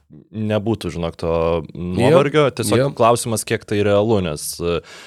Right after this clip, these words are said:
Speaker 1: e, nu, Edwardso tas tobulėjimas čia labai jau kaip jis ir užhypintas buvo, kaip ir visi absoliučiai krepšininkai
Speaker 2: Buvo
Speaker 1: tarp
Speaker 2: labai,
Speaker 1: sezoninių.
Speaker 2: ti-, tiktai viena detalė, e, nurodyta.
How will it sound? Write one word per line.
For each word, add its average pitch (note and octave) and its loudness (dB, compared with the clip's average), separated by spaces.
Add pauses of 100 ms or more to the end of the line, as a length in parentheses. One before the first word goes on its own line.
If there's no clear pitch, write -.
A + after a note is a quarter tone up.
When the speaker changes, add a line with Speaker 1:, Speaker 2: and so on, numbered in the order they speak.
Speaker 1:
e, F#2 2
nu, G#2+ 0
Edwardso C#3 0
tas - -4
tobulėjimas A#2+ 0
čia G#2+ -2
labai G#2+ -2
jau G#2 2
kaip - -12
jis G#2 -8
ir G#2 -4
užhypintas A2 -2
buvo, G#2+ 0
kaip - -8
ir G#2+ -6
visi A2+ -2
absoliučiai G#2+ -2
krepšininkai A2+ 0
Speaker 2:
Buvo D3 4
Speaker 1:
tarp D3+ 2
Speaker 2:
labai, D3 0
Speaker 1:
sezoninių. C#3+ 0
Speaker 2:
ti-, - -18
tiktai D#3 -6
viena D3 0
detalė, B2+ 0
e, A#2+ 0 (220)
nurodyta. A#2+ 0